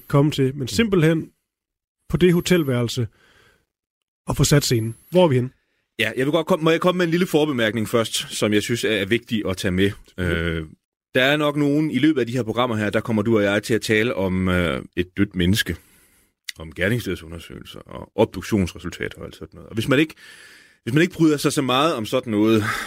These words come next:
Speaker 2: øh, hvis man synes, det er at svælge i, øh, i, øh,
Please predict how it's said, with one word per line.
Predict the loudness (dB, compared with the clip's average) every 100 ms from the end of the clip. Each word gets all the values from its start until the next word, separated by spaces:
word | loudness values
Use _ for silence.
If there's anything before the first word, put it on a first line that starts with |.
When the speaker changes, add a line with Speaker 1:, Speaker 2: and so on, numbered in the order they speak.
| -8
Speaker 2:
øh, | -4 -2 -2 -4
hvis | -4
man | -2
synes, | -4 0
det | 2 2
er | 0
at | 0
svælge | -2 0 0 2 0
i, | 0 -2 0
øh, | 0 0 -2 -6 -18 -20 -20 -20 -20 -20 _
i, | 0 2 4
øh, | 4 2 0